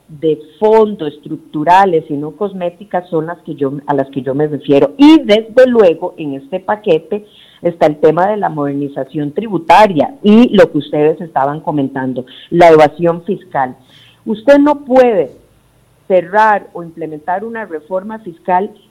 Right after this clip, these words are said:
si de la misma forma está dando legitimidad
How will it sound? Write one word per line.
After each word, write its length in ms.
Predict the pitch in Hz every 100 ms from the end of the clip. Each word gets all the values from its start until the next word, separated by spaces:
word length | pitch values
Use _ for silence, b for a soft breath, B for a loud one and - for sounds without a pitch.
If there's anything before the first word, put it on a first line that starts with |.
| _
si 120 | 208 190
de 140 | 180
la 160 | 165 160
misma 560 | 196 233 247 247 247
forma 560 | 247 226 226 226 233 -
está 340 | 180 - 180 180
dando 400 | 180 190 202 -
legitimidad 1080 | 190 175 165 180 170 175 151 147 147 156